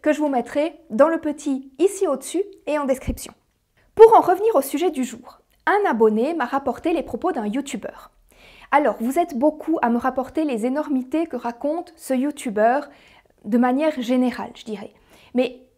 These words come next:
je ne voulais pas mettre de l'huile sur le feu parce que cette personne a été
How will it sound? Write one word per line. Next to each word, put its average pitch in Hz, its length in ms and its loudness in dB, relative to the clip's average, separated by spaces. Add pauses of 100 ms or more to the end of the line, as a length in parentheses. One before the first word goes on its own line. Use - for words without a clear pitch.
(160)
je 262 120 2
ne 302 80 4
voulais 294 220 0
pas 349 140 2
mettre 320 260 -4
de 233 80 2
l'huile 294 220 2
sur 311 220 -4
le 233 80 0
feu 277 280 -2 (460)
parce 247 160 -4
que 277 80 -4
cette 302 180 -4
personne 311 460 0
a 233 80 -2
été 233 420 -4